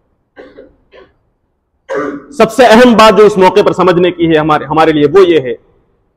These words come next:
कि ये जितने भी हालात इस वक्त हमारे सामने पेश आए हैं,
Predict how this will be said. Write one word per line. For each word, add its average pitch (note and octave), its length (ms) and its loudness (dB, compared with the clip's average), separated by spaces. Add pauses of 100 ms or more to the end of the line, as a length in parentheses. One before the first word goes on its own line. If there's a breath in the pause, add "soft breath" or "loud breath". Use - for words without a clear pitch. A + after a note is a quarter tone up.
(560)
कि G3+ 120 2
ये B3+ 220 4
जितने A#3+ 360 2
भी D4 100 4
हालात A3+ 400 4
इस G3 120 0
वक्त G#3+ 160 0
हमारे F#3+ 280 2
सामने F3 300 0
पेश F3 260 -2
आए D#3+ 220 0
हैं, D3+ 180 -4